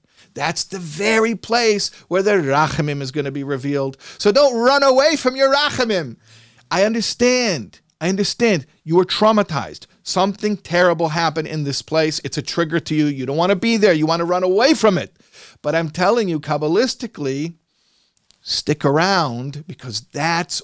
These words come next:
where the good stuff is gonna be revealed, in the same place where you just went through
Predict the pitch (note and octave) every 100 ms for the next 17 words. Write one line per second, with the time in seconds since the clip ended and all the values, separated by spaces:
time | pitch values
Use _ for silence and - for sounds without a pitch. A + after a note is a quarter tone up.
0 | - A#2 A#2+ C3 E3 F3+ D#3 B2 B2+ C3
1 | _ _ _ _ B2+ G#2+ C#3 F3 C#3 -
2 | A#2+ A#2 - A#2 - A#2+ A2 G2 F#2+ G2+
3 | F#2 - B2+ A#2 - - D3+ D#3 D3+ -
4 | _ - D3 D#3 C3 A#2+ - - C3 B2
5 | A#2 B2+ B2 - B2+ B2+ - A#2 G#2